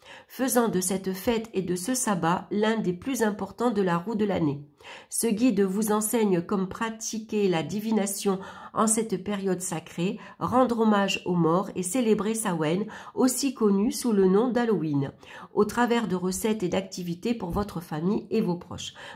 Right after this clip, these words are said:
Donc on va retrouver des rituels, des recettes, des sorts, de la divination, du bricolage, des correspondances. Alors, on va l'ouvrir. Donc là, moi, je m'étais fait déjà des petits papiers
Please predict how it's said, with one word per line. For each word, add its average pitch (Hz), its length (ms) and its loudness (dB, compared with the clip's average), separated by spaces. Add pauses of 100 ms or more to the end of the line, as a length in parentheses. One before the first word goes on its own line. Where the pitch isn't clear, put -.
Donc 190 220 0
on 180 80 0
va 175 120 0
retrouver 170 400 -4
des 196 160 0
rituels, 185 640 -2
des 175 80 -2
recettes, 170 720 -2 (200)
des 156 220 0
sorts, 180 440 0
de - 60 -6
la 151 120 -2
divination, 160 640 -2
du 180 160 0
bricolage, 175 760 -2 (240)
des 220 160 0
correspondances. 214 800 -4 (1000)
Alors, 202 440 4 (100)
on 254 160 0
va 254 140 2
l'ouvrir. 202 500 -2 (220)
Donc 180 240 -2
là, 226 120 0
moi, 214 200 0
je 208 100 -4
m'étais 190 280 -2
fait 208 160 -4
déjà 190 260 0
des 175 100 0
petits 202 220 -6
papiers 214 560 -2